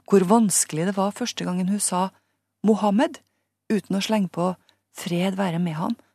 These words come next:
som hun var opplært til å tro at hun måtte, eller så kunne hun for eksempel bli lamma i tunga og miste taleevnen. Trua er også fysisk, sier Sara. Så selv om hun slutta å tro på Gud,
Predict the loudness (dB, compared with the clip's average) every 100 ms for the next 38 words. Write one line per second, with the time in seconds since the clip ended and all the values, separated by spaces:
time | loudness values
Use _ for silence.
0 | _ _ _ _ -6 -4 -2 -2 -4 -6
1 | -10 -10 -12 -16 -10 -10 -10 -12 -12 -10
2 | -4 4 4 4 -4 -10 -8 -16 -6 -4
3 | -4 -6 -6 -4 -4 -6 -8 -10 -8 -10
4 | -10 -10 -6 -2 0 2 0 -2 -4 -4
5 | -2 0 -2 -6 _ _ -6 -4 -2 -4
6 | -6 -8 -4 -2 -2 -4 -6 -8 _ _
7 | -20 -20 -20 -20 _ _ _ -4 2 2
8 | 2 0 0 0 0 0 -2 -4 -4 -4
9 | 0 0 0 -2 -4 -2 -4 -2 -4 -6
10 | -12 -16 _ _ -8 -4 2 4 4 4
11 | 0 -6 -4 -4 -2 -2 0 0 2 0